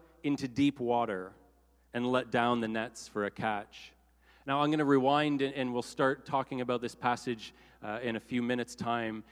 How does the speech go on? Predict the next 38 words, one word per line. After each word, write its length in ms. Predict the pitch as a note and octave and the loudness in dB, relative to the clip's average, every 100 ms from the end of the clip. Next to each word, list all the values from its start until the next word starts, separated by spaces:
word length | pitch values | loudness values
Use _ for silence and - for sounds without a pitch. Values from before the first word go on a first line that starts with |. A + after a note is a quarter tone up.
| - | -4
But 80 | C#3 | 2
as 180 | D#3 D3+ | 2 2
we've 260 | D#3 D#3+ C#3+ | 4 4 4
been 140 | D3 | 0
doing 380 | D#3 F3 D#3+ C#3+ | 6 6 6 2
each 180 | C#3 B2+ | -4 -2
week 260 | C3+ C#3 | 0 0
during 280 | D3 B2+ B2 | 0 0 0
the 80 | A#2 | -4
season 400 | - C3 A#2+ A#2+ | -4 -6 -4 -6
of 100 | A2+ | -2
Lent, 260 | A#2+ B2 | -2 -2
we're 100 | A#2+ | -4
taking 340 | A#2+ D3+ D#3 C3+ | -2 -2 -2 -6
a 60 | |
couple 300 | - C#3+ C#3+ | -4 -4 -2
of 120 | C3 A#2+ | -4 -4
minutes 340 | C3 C3 - | -4 -6 -8
during 300 | - B2 A#2 | -4 -4 -2
our 100 | A#2 | -6
service 480 | - B2 A#2 A#2 - - - - | -4 -4 -2 -4 -6 -20 -18 -14
to 60 | |
pause 720 | - - B2 B2 A#2 A#2 - - _ - | -6 0 2 2 0 -6 -12 -20 _ -14
and 100 | A#2 | -12
to 100 | A2 | -6
reflect 680 | G#2+ - A2 A2 A2 - - _ G2+ | -6 -6 -6 -6 -8 -18 -20 _ -12
in 120 | G2+ | -12
quiet. 540 | - G#2+ A2+ G#2+ G#2+ - _ _ _ _ _ _ - | -6 -4 -2 -4 -10 -16 _ _ _ _ _ _ -8
And 140 | A#2+ | -2
I'd 60 | B2 | 0
like 200 | C3 C#3+ | 0 0
us 120 | C#3 | -2
to 100 | - | -2
reflect 400 | A#2 - A2+ - | -4 -2 -6 -4
on 160 | A2 G#2 | -6 -4
this 480 | G2+ F#2+ - - - _ _ - | -4 -6 -14 -20 -20 _ _ -20
this 180 | G2 G2+ | -18 -8
morning. 380 | F#2 F#2 F#2 | -6 -6 -8